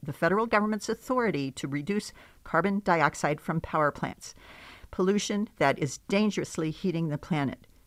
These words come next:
But that's only a start. The case, West Virginia versus Environmental Protection Agency, is the product of a coordinated multi-year strategy by Republican attorneys general,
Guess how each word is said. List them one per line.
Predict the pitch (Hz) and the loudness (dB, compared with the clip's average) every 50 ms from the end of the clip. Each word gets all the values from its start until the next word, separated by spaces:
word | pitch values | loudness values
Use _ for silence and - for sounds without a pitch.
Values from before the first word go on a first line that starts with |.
| - _ | -20 _
But | - - - - | -4 -4 -2 0
that's | - 185 185 - - - - - - | 0 0 0 0 -4 -8 -10 -6 -4
only | 143 139 135 127 | -2 -2 -2 -2
a | 117 - | -4 -4
start. | - - - - - 160 147 - - - - - - - - - - - - - - _ _ _ - - | -6 -10 -10 -4 -2 0 0 -2 -4 -10 -18 -20 -20 -20 -20 -20 -20 -20 -20 -20 -20 _ _ _ -2 -2
The | 208 | -2
case, | 208 - - 320 302 233 175 175 - - - - - | -2 0 0 2 4 6 6 4 2 -2 -8 -4 2
West | 202 202 240 - - | 2 2 2 2 -2
Virginia | 277 254 - 233 190 185 180 180 180 | -4 0 2 2 2 4 2 0 2
versus | 165 170 175 - - 185 175 - | 2 2 0 2 0 -2 -2 -2
Environmental | - 175 165 160 160 165 185 202 220 226 214 220 - 226 202 | -2 -2 0 2 0 0 2 0 0 0 0 0 -2 -2 -4
Protection | - - 190 - - - - - - 190 180 | -2 -4 -6 -4 -2 -4 -4 -2 -4 -6 -2
Agency, | - 185 190 175 175 143 - - - 147 151 156 - - | 0 0 0 0 -2 -4 -4 -4 -4 -2 -2 -4 -4 -2
is | - 185 - | -2 -2 0
the | - 185 | 0 -4
product | - - - 240 233 226 208 - - - | -4 0 0 0 0 0 -4 -6 -4 -4
of | 170 151 160 | -2 0 0
a | 151 160 | -2 -4
coordinated | - - - 165 170 185 202 233 226 220 202 196 180 - 175 165 | -6 -8 -2 0 0 2 2 2 0 0 0 0 -2 -4 -2 0
multi-year | 180 185 208 254 - - 262 233 214 208 208 208 | 2 2 2 0 -2 -6 -6 -4 0 0 0 0
strategy | 202 - - - 220 226 214 190 - - 147 143 | 0 -2 -2 0 0 2 2 0 0 -2 -4 -4
by | 139 - 143 147 | -4 0 0 0
Republican | 139 143 139 - - - 220 220 240 240 - 269 233 - | 0 0 -2 -4 0 0 0 0 0 0 0 -2 -2 -2
attorneys | 196 185 - - 202 190 202 202 190 - | -4 -6 -2 -2 0 0 0 -2 -2 -4
general, | 208 - 190 170 160 143 156 170 185 | -4 0 0 2 2 0 -2 -4 -4